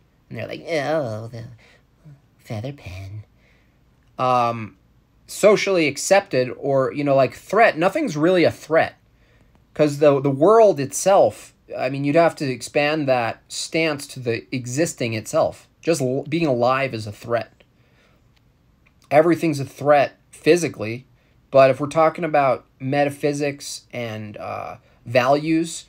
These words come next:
those don't really exist in the physical as a threat. They, they, they can invert things, but s-,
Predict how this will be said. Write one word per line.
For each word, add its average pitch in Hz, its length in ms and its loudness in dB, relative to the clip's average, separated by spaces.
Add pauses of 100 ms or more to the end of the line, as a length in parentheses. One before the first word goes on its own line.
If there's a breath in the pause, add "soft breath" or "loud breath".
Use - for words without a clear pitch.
(260 soft breath)
those 185 200 4
don't 233 280 4
really 170 320 0
exist 131 640 -4
in 135 140 -8
the 120 60 -8
physical 147 600 -2
as 101 140 -6
a 95 60 -10
threat. 135 440 -2
They, 123 380 -4 (180)
they, 139 600 -2 (1160)
they 160 160 4
can 156 180 -2
invert 139 560 0
things, 143 540 -8 (520)
but 151 320 2 (340)
s-, - 200 -12